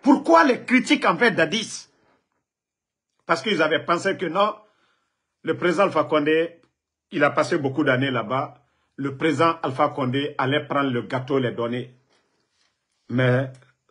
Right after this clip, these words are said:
ils avaient oublié. Vous savez, il y a beaucoup qui ont critiqué le président Alpha Condé ici. Mais aujourd'hui, tous les panafricanistes aujourd'hui reviennent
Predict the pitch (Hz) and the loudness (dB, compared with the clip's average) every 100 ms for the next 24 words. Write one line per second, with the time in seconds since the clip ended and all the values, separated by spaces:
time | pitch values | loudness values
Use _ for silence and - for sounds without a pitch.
0 | _ _ _ _ - 135 135 123 127 127 | _ _ _ _ -6 0 2 2 0 0
1 | 143 147 147 147 147 147 170 202 214 175 | 0 2 4 2 -2 -2 4 6 6 4
2 | 151 170 208 170 135 147 131 127 143 127 | 4 0 0 0 0 0 -4 0 0 0
3 | 123 135 123 110 120 120 110 120 104 _ | 0 -2 -2 -4 -2 -2 -4 -8 -16 _
4 | _ _ _ _ _ _ _ 147 147 156 | _ _ _ _ _ _ _ 2 4 6
5 | 156 156 175 - 254 196 - 151 135 135 | 6 6 6 6 6 6 4 2 0 -2
6 | 135 139 151 147 120 113 127 127 - _ | 0 0 0 -2 -2 -4 -4 -6 -10 _
7 | _ _ _ - 123 156 131 160 165 | _ _ _ -10 0 0 2 0 0